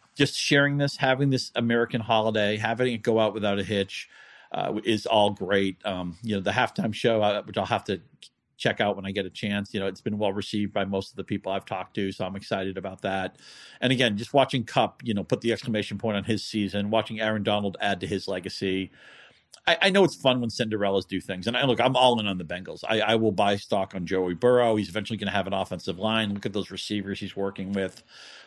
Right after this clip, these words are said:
But it felt like Cooper Kupp owned this season in a lot of ways. I thought he could have won the M V P for the regular season.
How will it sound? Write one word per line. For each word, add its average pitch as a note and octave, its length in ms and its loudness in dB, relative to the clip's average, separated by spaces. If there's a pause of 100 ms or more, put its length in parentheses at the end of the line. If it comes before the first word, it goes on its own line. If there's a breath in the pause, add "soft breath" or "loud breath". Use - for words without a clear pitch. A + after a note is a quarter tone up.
(160 loud breath)
But G#2+ 240 4
it D3 120 0
felt G3 180 4
like D3 120 2
Cooper C3+ 220 0
Kupp A#2+ 300 4 (220)
owned A2+ 200 0
this G2 140 -4
season G#2 360 -2
in F2+ 100 -8
a E2+ 40 -8
lot F2+ 160 0
of F2+ 60 0
ways. G2 180 2
I B2 120 6
thought C#3+ 220 4
he A2+ 100 2
could G#2+ 200 0
have G2 120 -4
won G#2+ 180 -2
the A2 140 -2
M A2 100 -4
V A#2 100 0
P B2+ 200 -2
for C3 100 -2
the B2 100 -6
regular B2 320 0
season. F2+ 500 -8